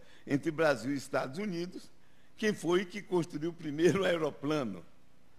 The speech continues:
quem foi que primeiro voou. Mas discussões à parte,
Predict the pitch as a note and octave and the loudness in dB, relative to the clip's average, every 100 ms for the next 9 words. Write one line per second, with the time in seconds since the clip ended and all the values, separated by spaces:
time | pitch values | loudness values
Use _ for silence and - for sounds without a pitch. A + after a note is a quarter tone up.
0 | - - - E3 D#3+ F3+ - - F3 D#3+ | -18 -18 0 2 4 2 2 -2 -4 2
1 | F3+ E3 C3+ C3+ C#3+ C3 F2 - - - | 4 2 0 0 2 2 0 -10 -16 -16
2 | - - - - - - - - A3+ A#3+ | -16 -16 -16 -16 -16 -16 -16 -4 0 0
3 | A#3+ - G#3 - D3+ C#3+ E3+ F#3+ D3 D3+ | 0 -4 -6 -2 0 2 2 2 4 4
4 | - - - | 2 -6 -14